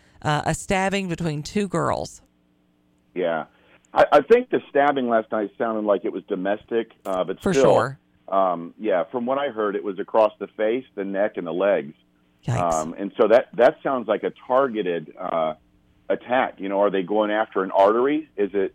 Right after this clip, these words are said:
Speaker 2: you know, is it attempted
Speaker 1: Mm-hmm.
Speaker 2: murder? Or I don't, I don't know. I haven't heard anything about that. But when you hear face,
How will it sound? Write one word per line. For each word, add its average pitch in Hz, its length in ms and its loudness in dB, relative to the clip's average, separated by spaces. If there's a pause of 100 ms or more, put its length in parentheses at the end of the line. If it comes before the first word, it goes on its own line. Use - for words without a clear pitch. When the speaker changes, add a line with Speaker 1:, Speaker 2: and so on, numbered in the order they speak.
Speaker 2:
you 113 180 -8
know, 104 140 0
is 123 100 0
it 101 80 0
attempted - 440 -2
Speaker 1:
Mm-hmm. - 80 -2
Speaker 2:
murder? 123 320 2
Or 104 100 2 (160)
I 135 120 4
don't, 151 140 4
I 143 100 6
don't 135 200 2
know. 92 220 -2
I 101 100 0
haven't 104 220 -8
heard 104 120 -6
anything 95 180 -6
about 90 260 -2
that. 87 180 -2
But 98 160 -2
when 107 120 -6
you 101 120 -4
hear 135 400 2 (540)
face, 139 300 2